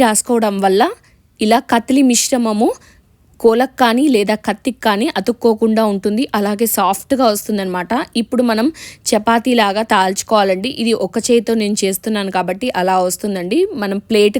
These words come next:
కదులుతుంది కాబట్టి. ఇప్పుడు నేను కత్తికి నెయ్యి రాసుకున్నాను కాబట్టి ఇక్కడ అతుక్కోవట్లేదు. ఎడ్జెస్ అన్నీ నేను కట్ చేసి తీసేసాను. అప్పుడే మా వారు వచ్చారనమాట. స్మెల్కి అంత బాగా స్మెల్ వస్తుంది.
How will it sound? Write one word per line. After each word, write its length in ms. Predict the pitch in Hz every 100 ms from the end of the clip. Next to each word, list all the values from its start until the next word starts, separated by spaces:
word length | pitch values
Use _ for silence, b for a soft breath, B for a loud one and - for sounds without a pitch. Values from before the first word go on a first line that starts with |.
| -
కదులుతుంది 460 | 190 208 220 196 190
కాబట్టి. 340 | 175 165 - 440 _ B B B B B B - 247
ఇప్పుడు 220 | 294 285 254
నేను 160 | 233 226
కత్తికి 380 | 214 - 247 285 233
నెయ్యి 180 | 214 226
రాసుకున్నాను 500 | 208 - 226 214 196 190
కాబట్టి 320 | 185 196 240
ఇక్కడ 140 | 220 180
అతుక్కోవట్లేదు. 600 | 175 185 196 185 185 180 247 _ - - 190
ఎడ్జెస్ 280 | 180 240 233
అన్నీ 200 | 190 208 220
నేను 160 | 196 185 185
కట్ 140 | 175 -
చేసి 220 | 190 233 196
తీసేసాను. 500 | 190 208 208 180 220 294 B B B B 196
అప్పుడే 340 | - 233 254 247
మా 60 | 208
వారు 200 | 214 190 220
వచ్చారనమాట. 600 | - 208 196 190 180 214 262 - B B B - 220 -
స్మెల్కి 480 | - 226 233 262 - 294 226
అంత 200 | 196 214 247 196
బాగా 200 | 190 208 -
స్మెల్ 300 | 185 185 214
వస్తుంది. 420 | 196 - 190 175